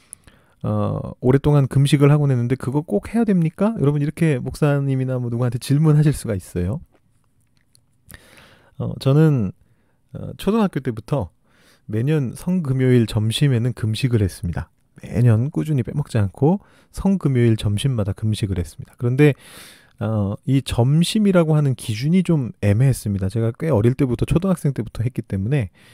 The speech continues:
이제 생각을 좀 하면서 <laughs> 했는데요, 나름대로. 어,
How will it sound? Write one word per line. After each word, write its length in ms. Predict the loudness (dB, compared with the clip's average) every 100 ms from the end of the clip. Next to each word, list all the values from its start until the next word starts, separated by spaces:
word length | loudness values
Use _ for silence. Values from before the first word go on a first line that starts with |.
| _ _ _
이제 140 | -12
생각을 380 | -4 -2 -2 -2
좀 140 | -4 -2
하면서 320 | -2 -2 -2
<laughs> 20 |
했는데요, 520 | -2 -2 -4 -2 0
나름대로. 580 | 0 -2 -6 -6 -8 -10 _ -20 -20 _ _ _ _ _ -10
어, 300 | -6 -4